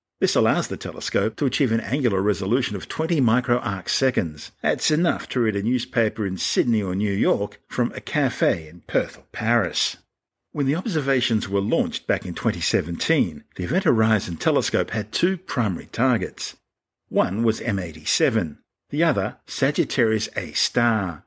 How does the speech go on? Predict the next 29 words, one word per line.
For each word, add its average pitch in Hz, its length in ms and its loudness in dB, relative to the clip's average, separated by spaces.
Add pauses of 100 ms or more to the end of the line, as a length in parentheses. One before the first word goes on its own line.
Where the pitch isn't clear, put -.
the - 80 -12
black 87 340 -6
hole 92 160 0
at 98 120 -8
the 113 80 -2
center 110 300 2
of 98 120 2
our 107 160 4
own 98 200 0
Milky 101 280 0
Way 123 240 2
galaxy, 90 640 -4 (100)
located 113 420 0
some 104 200 -4
twenty-six 90 520 -6
thousand 104 400 -2
light 87 200 -4
years 90 220 -8
away, 87 440 -2
with 135 160 4
a 135 40 6
mass 143 340 0
of 90 80 -2
about 90 260 -2
four 98 240 0
point 80 300 -6
three 76 240 -6
million 98 360 2
suns. 82 600 -2